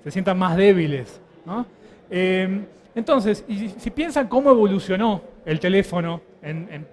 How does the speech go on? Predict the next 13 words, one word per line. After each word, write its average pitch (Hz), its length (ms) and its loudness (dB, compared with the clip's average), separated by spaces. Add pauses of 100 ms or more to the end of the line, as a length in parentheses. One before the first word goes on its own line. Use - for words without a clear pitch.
en, 151 180 -12 (120)
en 170 100 -8
muy 254 140 0
poco 170 260 0
tiempo, 151 460 -6 (420)
pueden 262 220 4
pensar 247 320 0
en 214 80 -2
esta 226 200 0
imagen 202 460 0 (580)
que 160 100 -4
ven 180 100 0
ahí. 185 280 -2